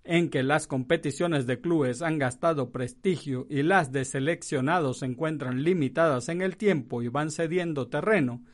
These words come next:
La clasificación mundialista de la conmebol tiene una identidad y una trascendencia que le permiten compararse con cualquier copa internacional. Para un futbolista jugar este campeonato representa un desafío tan grande como la uefa Champions League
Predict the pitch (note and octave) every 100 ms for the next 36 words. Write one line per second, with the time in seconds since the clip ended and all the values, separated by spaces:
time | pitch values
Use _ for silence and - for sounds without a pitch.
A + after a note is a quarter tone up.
0 | - - - C3+ F3+ F#3+ F#3 C#3 F#3 D#3
1 | F#3 F3 D3 C#3 C3 D#3 G3 C3+ B2+ A#2+
2 | A#2 D3+ D#3+ F#3+ G3 F#3 A#2+ B2 - _
3 | _ - G#3 A3 F#3 F3+ F3+ G3 G3+ F#3
4 | F3 G#3 C3+ C3+ D#3+ D3+ E3+ F3+ F3+ F#3
5 | G3+ E3 C3 C3+ B2+ - _ _ - D3+
6 | G#3 G#3+ F3 F3+ G#3 G3+ D3+ D3+ F#3 E3
7 | F3 F#3+ F#3 D#3+ G3+ F3+ D#3 D3 B2 C#3
8 | C3+ - A#2+ C#3+ C3+ C#3+ C#3 C3+ C#3+ C3
9 | E3 F3 B2+ - - - - - C3 E3+
10 | D#3 D#3 C3+ C3+ F3 D#3+ B2+ B2+ D3+ D#3
11 | C3 B2+ C3+ D3 F3 G3 E3+ C3+ B2+ -
12 | _ _ E3 G3+ G3+ G3 G#3 G#3 G3 F#3
13 | G3 G3+ E3 - G3+ G3 D3+ D3+ G3 F#3+
14 | D#3+ - D3 F3+ D3+ C3 D3+ D#3+ E3+ D3+
15 | F#3 F3 G3+ G3+ A3+ E3+ -